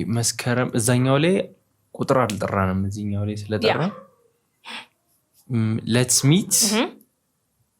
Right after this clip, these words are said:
Speaker 1: on, on,
Speaker 2: እህ።
Speaker 1: እ፣ ስ-፣ ስ-፣ ሴፕቴምበር ፎር።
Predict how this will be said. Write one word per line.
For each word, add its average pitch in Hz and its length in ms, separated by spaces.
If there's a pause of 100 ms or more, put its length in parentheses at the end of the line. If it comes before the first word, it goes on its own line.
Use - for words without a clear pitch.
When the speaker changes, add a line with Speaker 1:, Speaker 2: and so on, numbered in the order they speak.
(2250)
Speaker 1:
on, 143 200 (440)
on, 147 220 (220)
Speaker 2:
እህ። 214 140 (1300)
Speaker 1:
እ፣ 110 80 (180)
ስ-፣ - 220 (320)
ስ-፣ - 220 (600)
ሴፕቴምበር 110 520
ፎር። 101 280